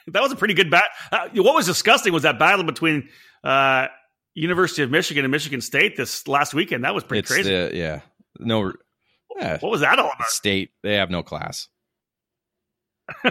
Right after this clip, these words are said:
Speaker 1: Wow, there it is. Hey, but I will give you the shout out right now. If you wanna slam Randy Kugler about Ohio State, you can do that.
Speaker 2: Boiler up, yeah. Well,
Speaker 1: How
Speaker 2: you
Speaker 1: was
Speaker 2: know,
Speaker 1: that?
Speaker 2: Purdue's my second favorite school, so, uh, it's always good to see them win.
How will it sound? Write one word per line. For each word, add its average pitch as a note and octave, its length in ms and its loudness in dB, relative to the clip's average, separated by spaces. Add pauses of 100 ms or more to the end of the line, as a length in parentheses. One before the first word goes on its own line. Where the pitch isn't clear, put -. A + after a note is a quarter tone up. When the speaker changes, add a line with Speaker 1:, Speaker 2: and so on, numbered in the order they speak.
Speaker 1:
Wow, D#3+ 720 2
there D#3+ 160 2
it D#3+ 60 2
is. D#3 260 2 (180)
Hey, A3+ 200 10
but G3 260 8 (680)
I D#3 80 6
will F3+ 180 8
give F#3 180 6
you F3+ 60 8
the D#3 100 4
shout F3 280 6
out E3 100 6
right D3+ 180 6
now. D#3+ 160 6
If B2 60 0
you D#3+ 120 4
wanna D3+ 280 4
slam D3+ 720 2
Randy D3 340 2
Kugler D#3 340 4
about B2+ 160 2
Ohio C3 320 4
State, D3+ 240 2
you A#2+ 80 -4
can A#2+ 80 -4
do C3 120 2
that. B2 320 0 (320)
Speaker 2:
Boiler A2+ 460 4
up, - 240 2 (160)
yeah. G#2 300 -4 (1120)
Well, G2+ 160 0
Speaker 1:
How E3 160 6
Speaker 2:
you E3 60 4
Speaker 1:
was - 100 4
Speaker 2:
know, - 60 2
Speaker 1:
that? - 260 6
Speaker 2:
Purdue's C3 220 2
my G#2 60 0
second A2+ 360 -2
favorite G2+ 480 -2
school, F#2+ 560 -4
so, E2+ 400 -6
uh, E2 200 -4 (460)
it's - 80 -12
always G#2 220 0
good G2+ 180 -4
to F#2 40 -6
see G#2 220 -4
them F2+ 240 -2
win. E2 260 -6